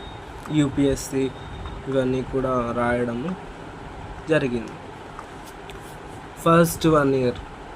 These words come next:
ఇంట్లో వాళ్ళ నుంచి ఎలాంటి ప్రెషర్ లేదు. మనం మార్నింగ్ లేచామా, తర్వాత మన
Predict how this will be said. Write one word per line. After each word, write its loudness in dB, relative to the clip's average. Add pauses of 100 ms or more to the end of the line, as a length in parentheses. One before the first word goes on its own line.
(680)
ఇంట్లో 0
వాళ్ళ 6
నుంచి 2
ఎలాంటి 2
ప్రెషర్ 4
లేదు. -4
మనం 0
మార్నింగ్ 4
లేచామా, 2 (1600)
తర్వాత 0 (2750)
మన 0